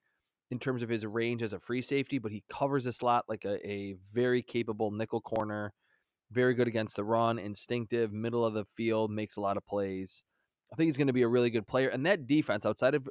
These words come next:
Grady Jarrett, this was kind of my thing during the pre-draft process. Outside of J-, Grady Jarrett, that defense has been starving for stars since that Super Bowl. Deion Jones has been hurt, Keanu Neal as well.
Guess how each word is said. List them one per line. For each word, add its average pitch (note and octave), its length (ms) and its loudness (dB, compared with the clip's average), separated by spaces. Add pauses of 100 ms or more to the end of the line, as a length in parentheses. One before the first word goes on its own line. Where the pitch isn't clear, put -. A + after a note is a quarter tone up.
Grady A#2+ 260 0
Jarrett, G#2+ 280 2
this A2 120 -2
was D3+ 80 -8
kind B2+ 180 -2
of G#2+ 40 -2
my G2 120 -4
thing F#2+ 460 -6 (1200)
during A2+ 200 6
the G#2 80 2
pre-draft G#2+ 400 2
process. F2 340 -4 (100)
Outside G3 240 4
of F3+ 60 6
J-, B2+ 300 4 (280)
Grady C#3+ 340 4
Jarrett, G#2+ 560 2
that B2 300 0
defense A#2 380 0
has G2+ 120 -2
been G2 200 -6
starving G#2 960 -2 (560)
for B2 240 6
stars A#2+ 800 4 (160)
since - 380 0
that A2+ 220 2
Super G#2 220 -2
Bowl. F2 260 -10
Deion A2+ 260 -4
Jones A#2+ 240 -4
has A#2 80 -8
been A#2 160 -2
hurt, A2 320 0
Keanu G#2 320 -6
Neal G#2 440 -4 (480)
as G#2 140 -4
well. G#2+ 520 4